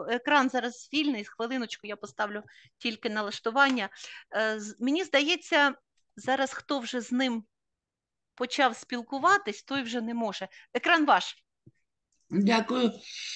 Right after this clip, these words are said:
Speaker 2: Е, спілкування було суто професійне, О О П, ну, стосовно ваших
Speaker 1: Клас!
Speaker 2: Да, ваших, е, вибачте, сорі, було дуже добре, дуже гарно, е,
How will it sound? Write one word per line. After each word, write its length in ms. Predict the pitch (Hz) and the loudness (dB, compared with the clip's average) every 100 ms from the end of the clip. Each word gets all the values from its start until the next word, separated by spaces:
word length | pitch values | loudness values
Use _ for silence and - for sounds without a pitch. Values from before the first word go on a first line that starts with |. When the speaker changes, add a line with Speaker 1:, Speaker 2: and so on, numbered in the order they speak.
| - - | -2 8
Speaker 2:
Е, 260 | 214 226 220 | 12 12 10
спілкування 640 | - 294 285 285 320 277 | 10 8 10 10 12 10
було 340 | 247 262 202 | 8 6 4
суто 300 | - 269 247 | 2 0 0
професійне, 720 | 240 233 247 - 208 196 254 254 | 0 0 0 0 4 6 4 4
О 160 | 240 | 4
О 80 | 208 | 4
П, 340 | - 185 180 233 - - - | 4 2 2 -2 -8 -10 -4
ну, 200 | 247 214 | -2 -2
стосовно 500 | - 208 247 226 208 | -2 0 2 4 4
ваших 320 | 208 190 170 - - 403 | 2 0 -4 -12 -12 -6
Speaker 1:
Клас! 540 | 359 440 427 415 494 - - - - - | -2 0 0 -2 -4 -10 -20 -20 -20 -2
Speaker 2:
Да, 460 | 196 262 190 139 - | 6 8 8 4 0
ваших, 580 | 220 254 202 220 202 - | 6 6 6 -2 -4 0
е, 40 | 208 - | 0 2
вибачте, 760 | 202 247 202 233 - - 220 196 | 4 4 4 2 0 6 6 6
сорі, 500 | 190 - 233 98 - - _ - | 0 4 6 6 2 -8 _ 0
було 340 | 202 233 262 | 4 6 4
дуже 360 | 214 247 214 196 | 6 6 6 4
добре, 340 | 190 285 220 | 4 2 2
дуже 280 | 190 202 190 | 2 2 2
гарно, 340 | 190 277 | 2 2
е, 60 | 233 | 2